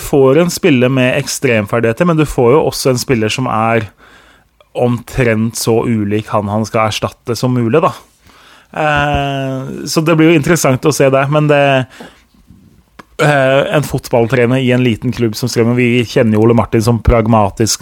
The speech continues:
nok til at har du Lasse Nordås på topp, så spiller du og forsøker å spille på en helt annen måte enn hvis du har Jibril Boyang på topp, fordi, eh, ja, <laughs> det, det sier seg selv.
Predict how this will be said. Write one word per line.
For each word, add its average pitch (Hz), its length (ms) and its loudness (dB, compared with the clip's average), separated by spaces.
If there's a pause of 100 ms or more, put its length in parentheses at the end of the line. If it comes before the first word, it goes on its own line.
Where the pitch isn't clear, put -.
nok - 240 -4
til 117 160 0
at - 240 -8 (800)
har 123 180 2
du 139 80 4
Lasse 139 320 0
Nordås 113 460 0 (260)
på 135 120 -4
topp, 135 240 -4
så 135 120 -6
spiller 110 480 -2
du 131 80 2
og 131 220 -4
forsøker 123 320 -2
å 120 40 -6
spille 117 220 -4
på 123 80 0
en 110 80 -8
helt 113 200 -2
annen 113 260 0
måte 101 340 -6
enn 104 160 -8
hvis 104 160 -10
du 117 120 -2
har 110 160 0
Jibril 107 440 -4
Boyang 104 320 -4 (140)
på 110 160 -2 (140)
topp, - 260 -4 (100)
fordi, 110 380 -2 (840)
eh, 104 540 -4 (100)
ja, 113 100 -4 (440)
<laughs> - 340 -18 (200)
det, 156 120 -4
det 160 220 2
sier 131 240 2
seg 143 160 0
selv. 131 240 -2